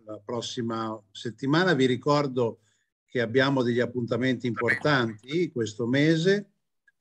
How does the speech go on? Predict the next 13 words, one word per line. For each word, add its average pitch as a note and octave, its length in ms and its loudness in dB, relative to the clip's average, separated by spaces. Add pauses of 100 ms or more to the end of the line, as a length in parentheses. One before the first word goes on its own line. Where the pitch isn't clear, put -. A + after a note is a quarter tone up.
con, A#2+ 340 -4
eh, G#2+ 760 -4 (380)
tutti B2 280 -6
gli B2 60 2
appuntamenti A#2+ 840 -2
di A2+ 100 -2
Upainuk, D#3 1040 2 (580)
eh, A2 440 0
il C3+ 420 0
corso B2+ 500 0
con A#2+ 400 0
il A2 540 -2
dottor, A2 680 -4